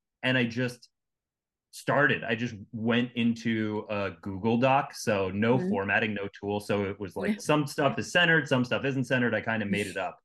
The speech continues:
Speaker 2: <laughs>
Speaker 1: and wrote, um, it's supposed to be twenty-three pages from everything I read. So I wrote an exactly twenty-three page long, uh, screenplay that had, I think, maybe ten scenes in it. The scenes were really long. And I thought,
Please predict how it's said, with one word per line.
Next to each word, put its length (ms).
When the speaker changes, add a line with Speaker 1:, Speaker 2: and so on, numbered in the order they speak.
Speaker 2:
<laughs> 220
Speaker 1:
and 300
wrote, 440
um, 800
it's 180
supposed 320
to 40
be 100
twenty-three 480
pages 400
from 160
everything 300
I 60
read. 240
So 100
I 20
wrote 240
an 120
exactly 500
twenty-three 540
page 300
long, 440
uh, 300
screenplay 680
that 300
had, 440
I 140
think, 220
maybe 380
ten 360
scenes 400
in 60
it. 100
The 80
scenes 340
were 100
really 280
long. 400
And 100
I 160
thought, 380